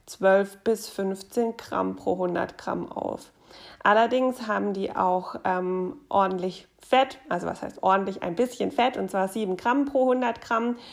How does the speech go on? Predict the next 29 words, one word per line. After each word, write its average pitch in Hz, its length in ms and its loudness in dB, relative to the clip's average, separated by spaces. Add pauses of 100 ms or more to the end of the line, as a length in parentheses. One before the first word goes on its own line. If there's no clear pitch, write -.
(280)
Ähm, 196 260 0
das 190 200 -2
sind 202 160 -2
für 196 180 -2
Körner 226 560 2
schon 202 220 -4
relativ 202 680 0
viel. 269 340 0
Das 220 160 -2
ist 208 120 -10
aber 196 300 -2
auch 190 100 -10
der 185 140 -6
Grund, 208 360 -2 (380)
warum 196 400 -2
die 196 160 -6
sich 196 220 -4
nachher 190 420 -4
so 190 140 -8
gut 196 260 -6
zu 240 280 -6
Haferflocken 196 800 0
oder 185 260 0
so 180 220 -8
weich 196 380 0
zu 202 220 -6
Haferflocken 196 720 -2
verarbeiten 247 720 0
lassen 226 480 0